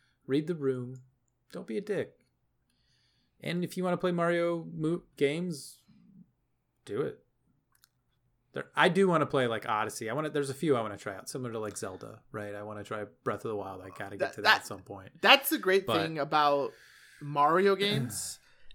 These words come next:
Speaker 2: is that y-, you could just play 'em. Like, it's not that, like, commitment, um, of, like, a R P G or, like, Breath of the Wild or
Speaker 1: Sure.
Speaker 2: something. Like,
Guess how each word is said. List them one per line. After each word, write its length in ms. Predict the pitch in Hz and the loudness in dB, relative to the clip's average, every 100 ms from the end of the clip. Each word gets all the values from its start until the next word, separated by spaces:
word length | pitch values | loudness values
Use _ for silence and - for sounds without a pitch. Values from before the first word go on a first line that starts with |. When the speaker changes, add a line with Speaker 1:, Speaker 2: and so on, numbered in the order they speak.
| - | -6
Speaker 2:
is 220 | 160 156 | -2 0
that 440 | 160 151 147 139 - _ _ _ _ _ _ _ _ _ | 4 6 6 2 -10 _ _ _ _ _ _ _ _ _
y-, 80 | 160 151 _ - | -18 -18 _ -10
you 160 | 180 | -8
could 100 | 170 | -6
just 140 | 170 - | -8 0
play 220 | 185 147 | 2 2
'em. 80 | 127 - _ _ _ | -4 -14 _ _ _
Like, 340 | 165 165 147 - _ - - _ _ | 0 2 0 -10 _ -20 -20 _ _
it's 240 | - 165 185 | 0 0 6
not 460 | 185 185 180 - | 10 10 10 6
that, 300 | 165 160 156 | 6 6 6
like, 380 | 156 151 - - - _ _ _ _ - | 2 -2 -4 -18 -20 _ _ _ _ -14
commitment, 1040 | - 156 156 165 147 135 - - - - - | -6 -4 -2 -4 -6 -10 -10 -12 -12 -12 -4
um, 420 | 147 143 135 135 | 0 2 0 -4
of, 160 | 135 143 | -6 -4
like, 140 | 143 | -4
a 80 | 139 | -2
R 160 | 123 147 | 0 0
P 140 | 143 | -2
G 400 | 131 143 139 135 | -10 -10 -10 -10
or, 60 | 135 | -10
like, 160 | 131 127 | -12 -12
Breath 200 | 127 - | -12 -10
of 60 | |
the 60 | 139 | -8
Wild 200 | 135 143 | 0 4
or 200 | 135 123 | 6 6
Speaker 1:
Sure. 0 | |
Speaker 2:
something. 400 | 113 135 143 147 | 2 -2 -10 -10
Like, 160 | 143 | -10